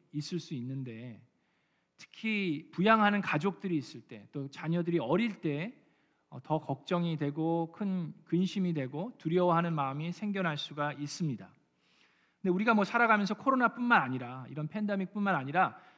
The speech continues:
여러 가지 다른 이유들 때문에 우리는 두려움을 경험하게 됩니다. 어, 지금 팬데믹 기간 동안 사업이 더 잘 된 분도 있지만 사업이 망한 분들도 있고,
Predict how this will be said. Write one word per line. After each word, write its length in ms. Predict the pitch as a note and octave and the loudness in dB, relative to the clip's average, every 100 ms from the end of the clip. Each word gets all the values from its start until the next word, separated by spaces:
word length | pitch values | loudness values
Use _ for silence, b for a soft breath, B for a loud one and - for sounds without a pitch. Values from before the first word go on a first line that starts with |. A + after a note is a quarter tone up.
| B | B
여러 180 | D#3+ G#3+ | 4 6
가지 180 | A3+ A3+ | 6 4
다른 320 | - E3 A3+ | 0 2 4
이유들 320 | G3+ G#3+ G3+ | 4 2 0
때문에 300 | F#3+ F3+ E3+ | -2 -2 -2
우리는 520 | E3+ D#3 D#3 D#3 G#3 A#3 | -2 -2 -4 -4 -6 -8
두려움을 640 | - E3+ F3 E3+ E3+ E3+ D#3+ | -6 0 2 2 -2 -4 -6
경험하게 520 | D3 D#3 D#3 C#3+ C#3 | -4 -4 -2 -4 -6
됩니다. 440 | C3 G#2+ G#2 F#2+ _ _ _ _ _ _ _ _ _ _ | -6 -8 -10 -16 _ _ _ _ _ _ _ _ _ _
어, 340 | C3+ B2+ A#2+ - _ _ _ _ _ | -8 -6 -8 -12 _ _ _ _ _
지금 260 | - F3+ G3 | -8 0 0
팬데믹 440 | F#3+ A#3+ A#3+ A3+ | 0 0 2 2
기간 340 | A3 E3+ F3 F3 | 0 0 0 0
동안 520 | F3 D#3+ E3 D#3 G#2+ | -2 0 0 -2 -6
사업이 560 | - - A3 G#3+ F#3+ F3+ | -14 -4 0 0 0 -4
더 160 | D#3+ E3 | -2 -2
잘 300 | - D3 D#3 | -2 0 2
된 260 | G#3+ G3+ | 2 2
분도 280 | E3+ E3 F3 | 2 0 -2
있지만 600 | C#3+ - C#3 C#3+ E3 A#2+ - | -4 -6 -6 0 0 -2 -12
사업이 420 | - F#3+ F#3+ F3+ | -10 -2 0 0
망한 420 | C#3+ A#2+ C#3 G3 F3 | -2 -2 0 0 2
분들도 400 | D3 C#3+ C3+ A#2+ | 0 -2 -6 -8
있고, 380 | - - D3+ | -10 -14 -14